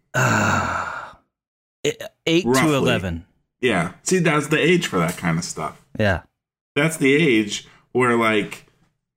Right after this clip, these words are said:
Speaker 2: you have the time.
Speaker 1: <laughs> Yes.
Speaker 2: You have nothing better to do.
Speaker 1: Nothing.
Speaker 2: You know, you're not gonna go out there, you know, is, you're not gonna be, yeah, you, you know, you haven't gotten to the point yet where you're gonna go out there trying to, like, impress girls or anything,
Speaker 1: Well,
Speaker 2: right?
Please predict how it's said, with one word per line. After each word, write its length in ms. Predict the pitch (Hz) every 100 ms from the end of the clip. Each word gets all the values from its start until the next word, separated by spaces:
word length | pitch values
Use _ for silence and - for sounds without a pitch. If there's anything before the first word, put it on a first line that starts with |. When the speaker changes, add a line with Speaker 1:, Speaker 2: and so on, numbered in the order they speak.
| _ _ _ _ 135
Speaker 2:
you 140 | 135
have 280 | 147 156 160
the 80 | 143
time. 640 | - 107 95 92 95 113 _ _
Speaker 1:
<laughs> 60 | - - 554 - 719 622 - 640 - 659 - 719 - - - _ - -
Yes. 220 | 143 156
Speaker 2:
You 80 | 131
have 140 | 127 127
nothing 500 | 143 175 190 160 123
better 300 | 139 143 135
to 100 | 95
do. 440 | 90 87 95 110 -
Speaker 1:
Nothing. 580 | 135 135 120 117 104 92 -
Speaker 2:
You 80 |
know, 300 | 113 110 110
you're 200 | 113 117
not 120 | 120 131
gonna 160 | 120
go 80 | 117
out 160 | 113 113
there, 540 | 110 101 101 101 - _
you 140 | 110 98
know, 280 | 95 92
is, 380 | - 104 98 90
you're 140 | - 110
not 160 | 110
gonna 140 | 110 104
be, 500 | 101 98 95 85 - _ _ _
yeah, 280 | 107 87 78
you, 200 | 82 -
you 140 | 107
know, 140 | 101 95
you 180 | 107 113
haven't 280 | 120 113
gotten 260 | 110 110 92
to 80 | 104
the 40 |
point 180 | 104 113
yet 80 | 101
where 80 | 101
you're 60 | 101
gonna 100 | 101
go 80 | 101
out 160 | 101 98
there 160 | 95
trying 260 | - 98 92
to, 80 | 90
like, 220 | 90 92
impress 380 | 90 107 104 -
girls 380 | 101 98 98
or 140 | 98 85
anything, 560 | 85 85 - 87 -
Speaker 1:
Well, 120 | 101 131
Speaker 2:
right? 220 | 147